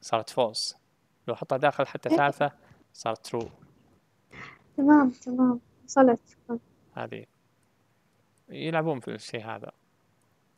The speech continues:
Speaker 1: فهذه فكرة النوت، يعني ما، ما فيها، ما فيها شيء مرة معقد. آه، sequential versus nested. هنا بيدخل على الترتيب. آه،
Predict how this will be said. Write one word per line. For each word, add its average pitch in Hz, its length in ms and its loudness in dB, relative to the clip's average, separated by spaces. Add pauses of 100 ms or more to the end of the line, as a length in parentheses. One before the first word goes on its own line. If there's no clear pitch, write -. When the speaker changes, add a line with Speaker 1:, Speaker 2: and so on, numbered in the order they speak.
(1300)
Speaker 1:
فهذه 151 280 -2
فكرة - 360 -8
النوت، 113 360 -8
يعني 107 160 -14
ما، 110 160 -12
ما 123 160 -14
فيها، 113 420 -12 (760)
ما 135 80 -2
فيها 131 200 -2
شيء 120 240 -4
مرة 113 280 -4
معقد. - 340 -16 (1120)
آه، 127 220 -4
sequential 147 800 -6
versus 127 380 -4
nested. - 800 -14
هنا 123 420 -4
بيدخل 120 320 -10
على 107 120 -4
الترتيب. - 520 -10 (1040)
آه، 127 180 -14